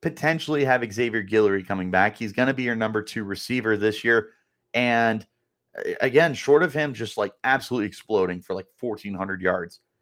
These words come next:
I don't see any reason why you wouldn't come back for your redshirt senior year just to benefit yourself as much as possible, prove that you're not a product of Idaho State and that you can be a product of Power Five football. You have Jake Smith as a redshirt junior.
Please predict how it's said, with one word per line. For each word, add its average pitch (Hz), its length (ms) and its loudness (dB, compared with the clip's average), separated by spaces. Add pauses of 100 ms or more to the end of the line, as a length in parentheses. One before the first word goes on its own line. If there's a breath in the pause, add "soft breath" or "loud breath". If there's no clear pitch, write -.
(160)
I 123 100 2
don't 135 140 0
see 147 140 -6
any 143 140 -2
reason 127 280 -2
why 120 100 -2
you 104 140 -4
wouldn't 101 320 0
come 117 200 -2
back 110 360 4 (120)
for 117 160 -4
your 101 140 -2
redshirt 101 400 0
senior 104 260 -6
year 101 260 0
just 104 240 -4
to 104 60 -6
benefit 104 560 -2
yourself 101 400 2 (340)
as 101 160 -4
much 101 220 -2
as 101 80 -14
possible, 117 480 0
prove 110 320 -8
that 104 120 -2
you're 104 160 -2
not 101 300 0 (200)
a 95 60 -8
product 101 360 4
of 90 100 -4
Idaho 90 380 -2
State 139 440 2 (180)
and 117 100 -4
that 113 100 0
you 104 100 -8
can 107 120 -8
be 104 80 2
a 98 60 2
product 98 360 4
of 92 80 -12
Power 98 300 -4
Five - 220 -8
football. - 420 -8 (420 soft breath)
You 117 140 -4
have 117 180 6
Jake 117 280 0
Smith 127 340 -4
as 117 140 -8
a 117 40 -8
redshirt 120 460 -2
junior. 127 480 -2